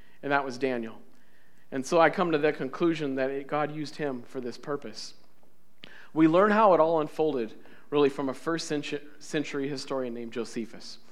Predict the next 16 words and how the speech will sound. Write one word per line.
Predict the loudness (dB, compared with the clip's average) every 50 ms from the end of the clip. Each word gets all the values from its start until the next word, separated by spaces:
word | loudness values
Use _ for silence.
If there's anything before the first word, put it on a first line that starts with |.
| -14 -14 -14 -14 -10 -4
Josephus | -2 -2 0 2 2 0 2 0 -2 -2 0 4
was, | 6 6 6 6 4 0 -4 -8 -10 -12 -6 0
lived | 2 2 4 4
in | 2 2
the | 2
very | 4 6 6 6 6
first | 4 0 -2 0 2
century. | 0 0 0 2 0 2 2
He | 2 2
was | 0 -2
born | -2 0 2 2 2
in, | 2 2
like, | 0 -2 -2 -2
A | 0 2 2 2
D | 0 -2 -4
thirty, | -4 -2 0 2 2 2 2 0 -2 -4